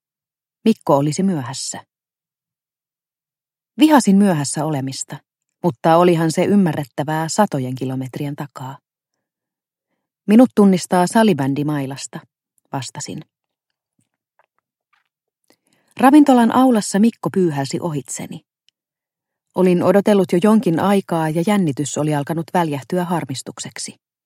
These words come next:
Lähdin perään. Mikko kääntyi ja oli todella kovin komea, mutta eri tavalla kuin kuvissa.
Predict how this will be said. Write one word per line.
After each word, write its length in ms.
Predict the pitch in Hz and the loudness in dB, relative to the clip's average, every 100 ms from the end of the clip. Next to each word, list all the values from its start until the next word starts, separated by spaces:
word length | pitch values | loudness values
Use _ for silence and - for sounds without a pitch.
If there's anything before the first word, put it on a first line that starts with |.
| _ _ _ _ _ _ _ _ _ _ _ _ | _ _ _ _ _ _ _ _ _ _ _ _
Lähdin 320 | 180 185 160 147 | 0 2 2 2
perään. 500 | 190 180 143 139 156 _ _ _ _ _ _ _ - | 2 2 -2 -4 -8 _ _ _ _ _ _ _ -2
Mikko 280 | 185 - 156 | -2 0 -2
kääntyi 560 | 185 190 196 - 175 165 | 2 2 2 0 -2 -2
ja 140 | 170 | -2
oli 120 | 175 175 | -2 0
todella 380 | 202 196 156 151 | 0 0 0 -4
kovin 340 | - 208 160 135 | -2 0 0 -2
komea, 400 | 175 160 135 139 _ _ _ _ - | -4 -2 -4 -8 _ _ _ _ -10
mutta 240 | 180 - | -4 0
eri 220 | 220 233 | 2 2
tavalla 280 | 160 135 135 135 | 2 -4 -6 -8
kuin 200 | 156 156 | -8 -6
kuvissa. 520 | 175 135 117 - | -6 -6 -12 -16